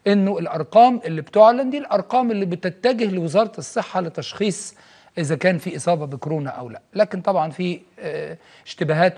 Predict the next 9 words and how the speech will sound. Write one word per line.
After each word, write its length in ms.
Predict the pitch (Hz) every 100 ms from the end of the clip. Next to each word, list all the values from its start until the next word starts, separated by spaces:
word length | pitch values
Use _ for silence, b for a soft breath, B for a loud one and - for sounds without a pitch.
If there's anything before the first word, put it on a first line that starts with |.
| -
أخرى، 320 | 175 - 170
وفي 680 | 180 160 156 - 185 175 156
ناس 260 | 156 165 -
بتعمل 480 | 156 170 151 147 143
مجرد 400 | 139 160 147 143
أشعات 600 | - - 117 135 185 185
فبيشتبه 760 | 165 147 147 143 - 190 175 156
فبيدوم 640 | - 139 143 131 170 165
البروتوكول، 800 | 151 - 143 139 185 202 202